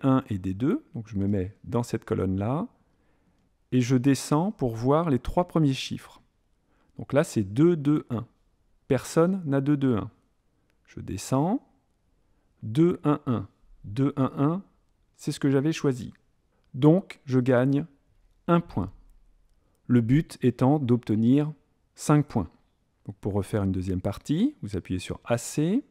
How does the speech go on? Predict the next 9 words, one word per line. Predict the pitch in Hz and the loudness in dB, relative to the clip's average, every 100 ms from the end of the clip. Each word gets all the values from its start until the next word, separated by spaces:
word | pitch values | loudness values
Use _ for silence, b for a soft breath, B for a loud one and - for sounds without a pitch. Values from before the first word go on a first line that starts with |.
| _ _ _ _ _ - | _ _ _ _ _ -12
exécute, | 107 107 110 110 110 - - 101 | -8 -4 -4 -2 -4 -6 -14 -12
exécute. | 98 101 - 165 262 _ - _ _ _ _ _ | -8 -8 -4 -2 -2 _ -20 _ _ _ _ _
Vous | 110 131 | 0 4
demandez | 135 135 123 135 131 123 _ _ _ _ - | 6 4 4 4 4 0 _ _ _ _ -6
à | 127 | -2
votre | 131 131 | 0 0
adversaire | 135 123 123 - 127 117 | 0 0 0 0 0 2
de | 104 | -2
choisir | 101 113 104 107 110 101 | -4 -2 -2 -2 0 -2